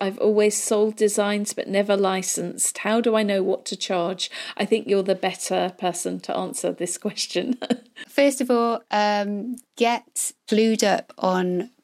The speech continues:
Speaker 2: on pricing. And the way you can do that is, if you're in the U K, then I would say sign up to the Association of Illustrators.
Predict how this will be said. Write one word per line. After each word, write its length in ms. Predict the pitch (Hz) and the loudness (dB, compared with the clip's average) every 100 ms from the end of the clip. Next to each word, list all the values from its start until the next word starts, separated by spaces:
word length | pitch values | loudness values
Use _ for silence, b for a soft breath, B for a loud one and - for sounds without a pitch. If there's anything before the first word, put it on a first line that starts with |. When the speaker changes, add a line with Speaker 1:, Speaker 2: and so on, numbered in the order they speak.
| _ - | _ -4
Speaker 2:
on 220 | 190 180 | -2 -2
pricing. 840 | - - 190 190 - 180 170 165 - | -4 0 2 2 0 0 0 -2 -2
And 260 | 185 180 | -2 -2
the 100 | 190 | -2
way 160 | 185 208 | 0 2
you 140 | 208 | 0
can 140 | - 190 | -2 -2
do 180 | 202 | 0
that 260 | 190 190 - | 0 0 0
is, 400 | 190 185 180 - B B B | 0 0 0 -2 B B B
if 160 | 208 202 | -4 0
you're 120 | 202 | 0
in 100 | 190 | 0
the 60 | 185 | 0
U 200 | 196 190 | -2 -2
K, 380 | - 208 233 | 0 2 2
then 240 | 226 202 180 | 0 -2 -2
I 120 | 180 | -2
would 200 | 180 180 | -4 -4
say 400 | - 196 185 185 | -2 0 0 0
sign 460 | - - 196 202 196 | -2 2 2 2 0
up 160 | 196 - - - | -4 -8 -6 -4
to 300 | 185 180 180 | -2 -2 -2
the 240 | 190 180 | -2 -2
Association 720 | 175 - 190 180 190 180 - 180 | 0 0 0 0 -2 -2 -2 -2
of 120 | 175 | -2
Illustrators. 840 | 180 185 - 196 196 233 247 247 | -2 -2 0 0 0 2 2 0